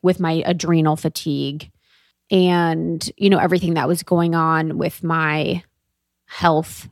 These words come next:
at that time. So it was, like, all the weight gain and, you know, all this kind of stuff that was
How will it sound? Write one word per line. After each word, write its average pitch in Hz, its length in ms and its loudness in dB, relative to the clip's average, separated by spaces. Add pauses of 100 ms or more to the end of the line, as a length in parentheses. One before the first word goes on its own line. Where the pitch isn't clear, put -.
at 165 160 -4
that - 180 -2
time. - 240 -8
So 101 240 -4
it 87 80 -6
was, - 140 -8
like, - 180 -10
all 107 120 -4
the - 80 -6
weight 185 240 0
gain 175 300 2
and, 147 180 -6
you 160 60 -6
know, 139 120 -4
all 156 120 0
this 180 160 -6
kind 170 180 -4
of 165 80 -6
stuff 170 260 -6
that - 160 -6
was - 220 -8